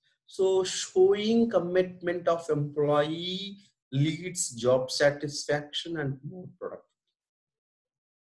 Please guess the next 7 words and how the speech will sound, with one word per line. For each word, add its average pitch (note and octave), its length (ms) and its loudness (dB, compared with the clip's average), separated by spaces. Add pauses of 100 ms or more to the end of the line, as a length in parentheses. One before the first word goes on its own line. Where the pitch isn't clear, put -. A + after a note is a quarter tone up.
So A#3 240 2
it's A#3 220 2
not G3 180 -2
a G3+ 60 -4
simple G3+ 500 -2
task D#3 460 0 (800)
that C3+ 420 4